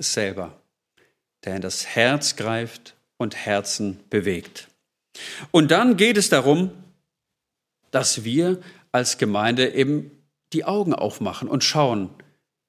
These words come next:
wer kann das sein bei uns? Wo hat Gott etwas ins Herz gegeben? Wo finden wir Menschen, die Hirten sein können? Männer hier als Hirten für die Gemeinde.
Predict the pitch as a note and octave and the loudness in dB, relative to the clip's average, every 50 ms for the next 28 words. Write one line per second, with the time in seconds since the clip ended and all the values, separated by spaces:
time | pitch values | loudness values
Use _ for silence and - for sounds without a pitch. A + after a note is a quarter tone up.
0 | _ _ _ _ - A#2 B2+ C3 C#3 E3 F3+ F3+ F3 - - - _ _ _ _ | _ _ _ _ -4 2 4 6 6 6 4 0 -4 -8 -14 -20 _ _ _ _
1 | - F3 E3+ F3 E3 D3+ - - F#3 G#3 A3 F#3 C3+ A2 - - F#2 F#2 E2+ E2+ | -2 -2 0 0 0 -2 0 -2 -2 -2 -2 -2 -2 -2 -2 -4 -6 -6 -8 -8
2 | - - - - - - _ _ _ _ _ _ _ _ _ _ _ - - C3 | -8 -10 -10 -12 -14 -20 _ _ _ _ _ _ _ _ _ _ _ -2 2 4
3 | C#3+ E3 F#3 G3+ G3+ G3 F#3 - - - _ _ _ - - D#3 D#3 D3+ D3+ - | 4 6 4 2 0 -2 -6 -12 -18 -20 _ _ _ -6 -2 -2 -2 -2 0 0
4 | D3+ D3 D3 - - - - _ _ _ _ _ _ - C3 C3 C3+ A#2+ - - | 0 0 0 -2 -8 -14 -18 _ _ _ _ _ _ -4 0 2 2 2 2 0
5 | A2+ A2+ - - - - B2 A#2+ B2+ C3 C3+ - - - - G2+ G#2 G#2 A2+ A2+ | -2 -2 -2 -4 -2 0 2 4 4 4 2 0 -4 -6 -6 -10 -8 -4 -2 -2
6 | A#2 A#2+ A#2+ B2 B2+ C3 - - _ - - _ _ _ _ _ _ _ _ - | 0 0 0 -2 -4 -4 -8 -16 _ -20 -20 _ _ _ _ _ _ _ _ 2
7 | C3+ B2 - - F#3 G3+ G#3+ G3+ - D#3 C#3 G#2+ A#2+ A#2 A2 G#2+ G#2 G2+ F#2+ - | 2 2 2 2 2 2 2 2 2 0 2 2 4 4 4 4 2 0 -4 -8
8 | - _ _ _ _ _ _ _ _ _ _ - B2 A2 G#2+ A2 A#2+ C3+ C#3 - | -16 _ _ _ _ _ _ _ _ _ _ -6 -2 0 0 2 2 0 0 0
9 | - D3+ D#3 E3 - - _ _ _ _ _ _ _ _ _ _ _ - C#3 B2 | -2 -2 -4 -6 -10 -16 _ _ _ _ _ _ _ _ _ _ _ -2 -2 -2
10 | A2 - - D#3+ F#3+ G#3 G#3 - D3+ - - - A2+ G#2 G#2+ G#2 G2 - - G2+ | -2 0 2 6 6 6 6 4 0 -2 0 0 0 -2 -2 -4 -6 -6 -6 -6
11 | F#2 F2 E2+ F#2 F#2+ - _ _ _ - A#2+ C3 C#3+ D#3 D3+ C#3+ - - D3 D3+ | -6 -6 -8 -12 -16 -20 _ _ _ -2 0 2 2 2 0 0 0 2 2 2
12 | D3 D3 - - - A2 A#2+ - - - C#3 D3 C#3+ - C3 - - A#2+ A#2+ A2 | 2 0 -4 -6 -8 -8 -6 -6 -2 0 0 0 0 -4 -6 -6 -6 -6 -4 -4
13 | A#2 G#2+ G#2 G2+ G2+ G2 G2 F#2+ F2+ | -4 -4 -4 -4 -4 -6 -8 -8 -12